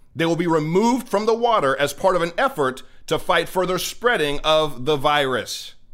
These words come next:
Are you kidding me? De Blasio said that New York City will begin putting up fences alongside the city beaches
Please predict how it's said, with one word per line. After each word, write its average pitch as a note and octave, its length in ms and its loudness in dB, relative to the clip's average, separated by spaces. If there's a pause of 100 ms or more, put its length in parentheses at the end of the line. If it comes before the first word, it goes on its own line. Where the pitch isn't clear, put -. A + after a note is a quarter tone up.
(140)
Are D#3 220 4
you D#3+ 300 -2
kidding D#3+ 440 -2
me? G#2+ 300 -4 (400)
De D3+ 60 0
Blasio F3 460 2
said F#3 220 -2
that D#3 100 0
New F3 80 -4
York F#3 260 2
City F3+ 260 -2
will D#3+ 120 0
begin D#3+ 360 0
putting F#3+ 300 0
up E3+ 140 -2
fences G#3 520 0
alongside F#3 800 0
the C#3+ 140 2
city C4 360 -4
beaches A3 560 -4